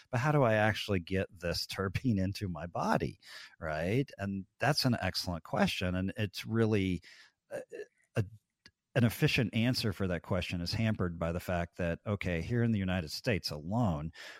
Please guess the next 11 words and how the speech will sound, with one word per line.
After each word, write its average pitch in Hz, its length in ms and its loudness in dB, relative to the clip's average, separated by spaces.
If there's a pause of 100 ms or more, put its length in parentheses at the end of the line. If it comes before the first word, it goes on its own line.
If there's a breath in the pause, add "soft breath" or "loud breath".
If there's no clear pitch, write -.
(100 loud breath)
we 101 160 4
have 92 560 2
eleven 101 400 2
different 92 360 0
adult 92 380 0
use 87 340 -4
jurisdictions 82 800 -4
that 85 100 -2
we 85 120 -6
call 76 200 -6
states, - 640 0